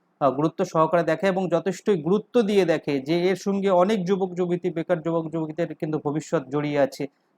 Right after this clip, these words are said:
তারা, তারা কিন্তু, আহ, ডি-, আস্তে আস্তে ডিমোটিভেটেড হচ্ছে এবং তারা এক-, তাদের মধ্যে একটা বাজে সিচুয়েশন তৈরি হচ্ছে, তাদের ফিলিংসটা বুঝুক, এটাই কিন্তু আমার বলার মূল বিষয়।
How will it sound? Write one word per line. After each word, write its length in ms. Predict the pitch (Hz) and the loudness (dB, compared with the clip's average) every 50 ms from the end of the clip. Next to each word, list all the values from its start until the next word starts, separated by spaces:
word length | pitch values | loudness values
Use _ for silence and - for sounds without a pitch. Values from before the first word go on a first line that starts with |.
| - | 0
তারা, 200 | - 160 165 170 | 2 4 4 4
তারা 280 | 165 - 170 160 175 175 | 2 2 2 2 2 0
কিন্তু, 420 | - - 180 175 - 190 185 175 - | -2 -2 -6 -4 -2 -2 -2 0 0
আহ, 140 | 165 156 147 | 2 0 0
ডি-, 260 | 135 135 143 160 160 - | 0 0 -2 -2 -2 -2
আস্তে 240 | 147 143 - - 180 | -4 -6 -6 -6 -6
আস্তে 180 | 165 196 180 | -2 -2 -2
ডিমোটিভেটেড 680 | 156 156 185 196 185 180 175 175 196 180 185 190 185 175 | 0 0 0 2 4 2 2 2 0 -2 -2 -2 0 0
হচ্ছে 340 | 180 180 - - - 202 190 | 0 -2 -2 -4 -2 0 0
এবং 280 | 185 175 190 202 202 196 _ _ _ _ _ _ _ - | 0 0 -2 -2 -2 -6 _ _ _ _ _ _ _ 4
তারা 200 | 175 175 190 196 | 4 6 4 4
এক-, 120 | 190 - - | 0 0 2
তাদের 200 | 185 185 196 202 | 2 2 2 2
মধ্যে 140 | 208 202 208 | 0 -2 -2
একটা 140 | 208 220 | 0 0
বাজে 300 | 190 180 175 175 175 202 | 4 6 6 6 4 2
সিচুয়েশন 480 | 196 - 208 180 - 220 190 - 208 196 | -2 -2 -4 -4 -2 -2 -2 -2 -2 -2
তৈরি 180 | 170 185 175 170 | 0 0 0 0
হচ্ছে, 180 | 156 - 175 | 0 0 0
তাদের 200 | 170 185 185 202 | 0 2 0 0
ফিলিংসটা 500 | 196 - 214 214 247 240 226 - - 202 | -2 0 0 0 2 2 0 0 0 0
বুঝুক, 320 | 175 170 170 147 131 131 - | 0 0 0 -2 -2 -4 -4
এটাই 220 | - 180 170 208 190 | -4 -2 -2 -2 -2
কিন্তু 260 | - 208 185 - 190 | -2 -4 -2 -2 -2
আমার 180 | 180 180 175 160 | -2 0 -2 -2
বলার 260 | 147 156 160 160 160 | -2 0 0 0 0
মূল 220 | 156 156 160 160 | 0 -2 -2 -2
বিষয়। 320 | 147 156 147 - - - | -2 -4 -4 -4 -4 -4